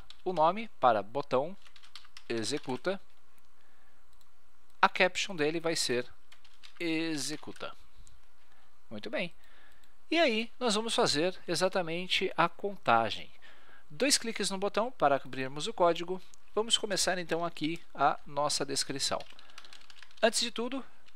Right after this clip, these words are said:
eu vou desligar a atualização de tela para que eu não consiga ver o meu cursor trabalhando. O resultado vai aparecer aqui na fase final sem mostrar o passo a passo,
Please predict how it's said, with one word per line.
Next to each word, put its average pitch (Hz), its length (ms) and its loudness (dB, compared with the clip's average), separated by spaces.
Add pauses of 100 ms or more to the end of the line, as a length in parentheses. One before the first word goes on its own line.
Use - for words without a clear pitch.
(420)
eu 202 140 6
vou 160 240 2
desligar 202 720 4
a 117 60 8
atualização 123 560 0
de 170 100 -2
tela 151 400 6 (540)
para 131 180 8
que 139 140 -2
eu 123 80 0
não 139 120 -4
consiga 135 480 2
ver 117 160 -2
o 113 60 -2
meu 117 160 -2
cursor 117 420 -2
trabalhando. 160 640 2 (480)
O 123 80 0
resultado 139 580 6
vai 107 160 4
aparecer 113 480 2
aqui 107 220 -2
na 104 140 -2
fase 107 260 0
final 175 380 0
sem 214 260 4
mostrar 180 460 2
o 170 40 -4
passo 151 300 6
a 175 60 0
passo, - 400 4